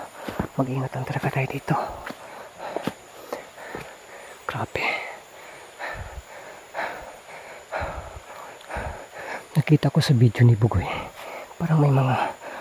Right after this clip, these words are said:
maliit na puno ng niyog na kahoy. So, dak-, malaking posibilidad na ito. Kasi simulan pa lang natin na magano dito.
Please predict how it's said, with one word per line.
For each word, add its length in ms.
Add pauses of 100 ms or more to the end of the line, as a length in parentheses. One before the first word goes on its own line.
(120)
maliit 320
na 160
puno 240
ng 160
niyog 320 (2000)
na 80
kahoy. 480 (560)
So, 160 (640)
dak-, 160
malaking 400
posibilidad 480 (720)
na 80
ito. 160 (2000)
Kasi 160
simulan 400
pa 80
lang 160
natin 320
na 80 (640)
magano 320
dito. 240